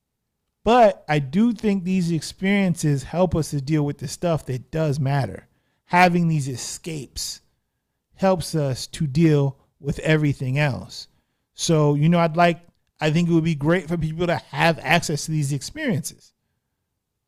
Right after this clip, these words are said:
And I understand that businesses have to make money. That's what this is about.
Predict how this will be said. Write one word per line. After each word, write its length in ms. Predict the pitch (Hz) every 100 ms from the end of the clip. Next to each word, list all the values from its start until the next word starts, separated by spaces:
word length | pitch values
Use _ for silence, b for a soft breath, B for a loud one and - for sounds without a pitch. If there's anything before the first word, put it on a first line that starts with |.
| _ _ _ _ _ _ _ _ _ _ _ _ _ _ _
And 160 | 156 160
I 140 | 170
understand 600 | 180 165 - 190 185 170
that 180 | 147 120
businesses 500 | 151 175 170 151 156
have 200 | 151 143
to 100 | -
make 180 | 143 131
money. 240 | 139 147 127
That's 180 | 151
what 80 | 202
this 140 | 160 143
is 100 | 139
about. 320 | 127 123